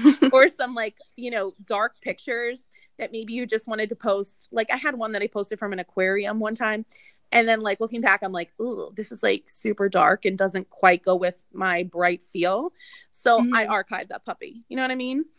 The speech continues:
Speaker 2: So archiving stuff that just doesn't go with your overall look, um, is
Speaker 1: Mm-hmm.
Speaker 2: something you definitely wanna do. I've also had girls that <laughs> wanna kinda go with a new look, and maybe they just posted tons of selfies before.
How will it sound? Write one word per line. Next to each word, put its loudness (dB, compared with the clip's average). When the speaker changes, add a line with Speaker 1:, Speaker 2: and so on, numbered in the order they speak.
Speaker 2:
So 6
archiving -4
stuff -8
that -12
just -14
doesn't -10
go -6
with -12
your -10
overall -6
look, -8
um, -2
is 6
Speaker 1:
Mm-hmm. 4
Speaker 2:
something -6
you -10
definitely -6
wanna -8
do. -10
I've 2
also 4
had 0
girls -4
that 0
<laughs> -20
wanna -2
kinda -4
go 0
with -6
a -6
new -4
look, -2
and -6
maybe -10
they -2
just -8
posted -4
tons -4
of 2
selfies -4
before. 2